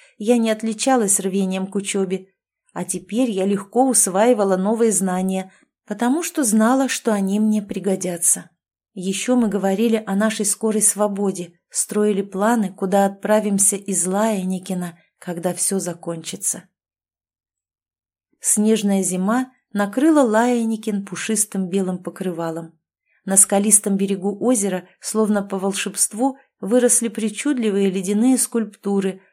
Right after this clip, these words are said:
а само озеро не замерзало. Мы любовались этой красотой вместе с Някки.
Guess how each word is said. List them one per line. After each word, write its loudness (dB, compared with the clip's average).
а -8
само 0
озеро -2
не -2
замерзало. -2
Мы 2
любовались 2
этой -2
красотой 0
вместе 0
с 4
Някки. -4